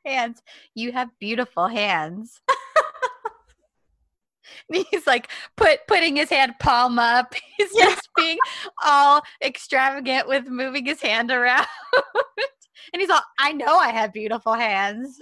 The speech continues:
Speaker 2: Uh-huh. Sure you did. Oh my gosh, so good. Then
Speaker 1: Oh.
Speaker 2: we get, like, a quick little thing with Celine and Farid with, uh, Baba Bola. Like, they're signing the papers officially hiring him on. And I guess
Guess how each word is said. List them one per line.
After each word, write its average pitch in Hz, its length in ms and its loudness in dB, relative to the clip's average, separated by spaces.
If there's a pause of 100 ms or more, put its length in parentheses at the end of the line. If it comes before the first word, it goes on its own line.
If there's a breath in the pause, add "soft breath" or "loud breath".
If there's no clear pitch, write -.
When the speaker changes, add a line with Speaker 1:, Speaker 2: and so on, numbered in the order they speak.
(160)
Speaker 2:
Uh-huh. 320 880 4 (260)
Sure 302 80 4
you 302 200 -2
did. 185 440 -4 (920 soft breath)
Oh 254 200 0
my 247 140 2
gosh, 208 600 0
so 190 200 -6
good. 190 360 -2 (880)
Then 220 260 4
Speaker 1:
Oh. 240 60 -6 (400 loud breath)
Speaker 2:
we 240 100 -4
get, 247 160 2
like, 247 140 -2
a 233 80 -2
quick 220 320 -6
little 208 500 0 (580 soft breath)
thing 208 280 -2
with 196 180 0 (140)
Celine 202 540 -6
and 196 180 -6
Farid 196 340 -4
with, 180 420 -6
uh, 165 340 -4 (160)
Baba 190 280 -2
Bola. 175 400 -2
Like, 170 220 -10
they're 185 100 -6
signing 180 500 -10
the 175 300 -6 (540)
papers 190 400 -4
officially 185 500 -8
hiring 175 520 -6
him 185 200 -10
on. 170 280 -6
And 208 120 -8
I 202 60 -4
guess 247 280 -4